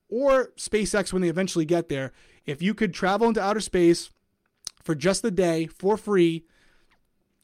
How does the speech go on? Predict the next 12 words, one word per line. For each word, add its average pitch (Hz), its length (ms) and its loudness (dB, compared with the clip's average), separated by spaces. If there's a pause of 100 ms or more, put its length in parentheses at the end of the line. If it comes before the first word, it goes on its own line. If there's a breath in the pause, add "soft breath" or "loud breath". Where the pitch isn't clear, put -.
would 170 220 -2
you 180 40 2
do 147 200 2
it? 120 100 -12
Now, 165 100 -4
I 175 60 0
know 208 140 2
it's 208 160 0
easy 190 240 0
to 170 60 2
say 185 500 0 (1300)
online, 170 640 -4